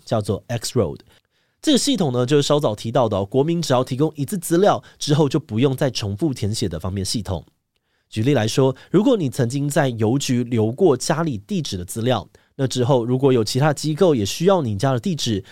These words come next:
他们就会经由 X-Road 平台，透过凭证统一的安全伺服器连线，以及点对点加密的方式，向邮局索取地址资料，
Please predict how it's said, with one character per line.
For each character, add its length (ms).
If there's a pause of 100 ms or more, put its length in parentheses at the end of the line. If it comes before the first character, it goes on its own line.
(100)
他 120
们 140
就 140
会 100
经 180
由 140
X-Road 440
平 200
台， 260 (220)
透 100
过 80
凭 240
证 320
统 300
一 180
的 220
安 160
全 240
伺 240
服 160
器 160
连 180
线， 280 (180)
以 140
及 120
点 160
对 140
点 160
加 160
密 80
的 80
方 160
式， 260 (200)
向 200
邮 200
局 240
索 240
取 160
地 180
址 180
资 140
料， 300